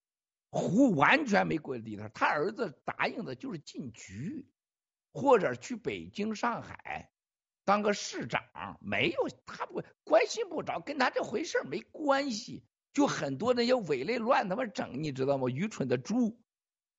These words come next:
啊，常识都没有，跟胡海峰鸟关系啊！二十大他还早着呢，他还得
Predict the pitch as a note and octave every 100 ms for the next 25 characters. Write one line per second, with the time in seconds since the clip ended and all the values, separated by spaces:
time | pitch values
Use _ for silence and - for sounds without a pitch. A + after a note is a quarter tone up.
0 | _ _ _ _ _ _ - D#3+ D3+ G#2+
1 | - _ _ _ _ _ _ _ _ -
2 | D3+ C4+ C#4+ G#3 G3 F#3+ E3 E3 F#2 -
3 | _ - D4+ C#4+ D4 G#3+ F#3 C#4 B3 G#3+
4 | C#3 - B3 A#3+ G#3+ A3+ F3 F3 E3+ C3+
5 | D3+ A#2 - - G3 G#3+ F#3 G#2+ E2 G2+
6 | F3 G#3 _ _ _ _ _ _ A3 A3
7 | F#3+